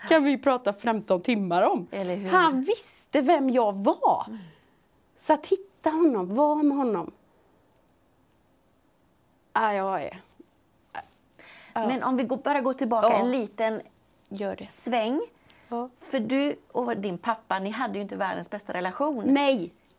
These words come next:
Speaker 2: Men han skrev ett brev till dig.
Speaker 1: Ja.
Speaker 2: Nu har ju ni bara en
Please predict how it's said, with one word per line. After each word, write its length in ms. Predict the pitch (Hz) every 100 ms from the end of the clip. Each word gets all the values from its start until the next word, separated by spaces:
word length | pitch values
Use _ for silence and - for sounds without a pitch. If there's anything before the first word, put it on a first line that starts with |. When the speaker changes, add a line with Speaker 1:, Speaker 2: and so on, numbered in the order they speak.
| _
Speaker 2:
Men 240 | - 220 233
han 160 | 262
skrev 380 | 254 - 214 196
ett 180 | 196 185
brev 320 | 190 196 214
till 160 | 202 190
dig. 180 | 180 -
Speaker 1:
Ja. 240 | 240 202 -
Speaker 2:
Nu 440 | - 208 240 285
har 220 | 269 226 190
ju 140 | 196
ni 260 | 180 170 - _
bara 380 | - 208 196 180
en 180 | -